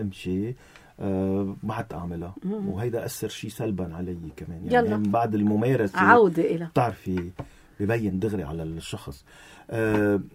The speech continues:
Speaker 1: دراسة بتقول إنه الوقت اللي بيختاره الشخص لممارسة التمارين الرياضية قد يكون لها تأثير على فقدان الوزن. مظبوط، اللي بيمشوا عشية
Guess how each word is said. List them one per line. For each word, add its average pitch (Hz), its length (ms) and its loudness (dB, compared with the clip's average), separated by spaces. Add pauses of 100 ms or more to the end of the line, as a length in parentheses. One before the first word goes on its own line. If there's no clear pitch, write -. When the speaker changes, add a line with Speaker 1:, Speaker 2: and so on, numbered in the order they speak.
(140)
Speaker 1:
دراسة 151 440 4
بتقول 107 460 -4
إنه 104 160 -2
الوقت 104 360 -4
اللي 95 120 -2
بيختاره 98 440 -4
الشخص - 380 -10
لممارسة 95 680 -4
التمارين 95 640 -4
الرياضية 87 720 -4 (720)
قد 104 320 -2
يكون 113 580 0
لها 127 260 -4
تأثير - 720 -6 (100)
على 127 320 -6 (140)
فقدان 104 480 -2
الوزن. 92 340 -6 (220)
مظبوط، 135 600 0 (320)
اللي 107 140 -6
بيمشوا 143 360 2
عشية 131 540 -2